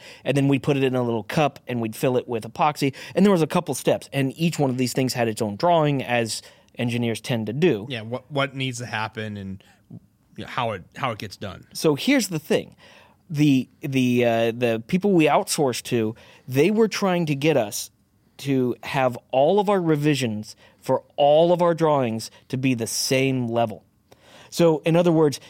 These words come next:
Speaker 1: if we wanted to change the value of a resistor on a bill of materials, all the other drawings that are associated with that product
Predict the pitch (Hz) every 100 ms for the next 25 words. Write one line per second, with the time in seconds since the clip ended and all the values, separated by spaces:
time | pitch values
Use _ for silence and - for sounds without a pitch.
0 | _ 185 170 151 175 214 202 196 185 165
1 | 151 - 175 160 139 131 131 143 156 165
2 | 160 156 143 135 131 139 147 160 139 127
3 | 135 131 127 131 123 120 165 139 107 104
4 | - _ - - _ _ _ - 160 185
5 | 196 202 254 196 196 175 190 160 131 113
6 | - - 139 131 143 143 - 175 156 165
7 | 147 143 139 131 - 160 143 117 107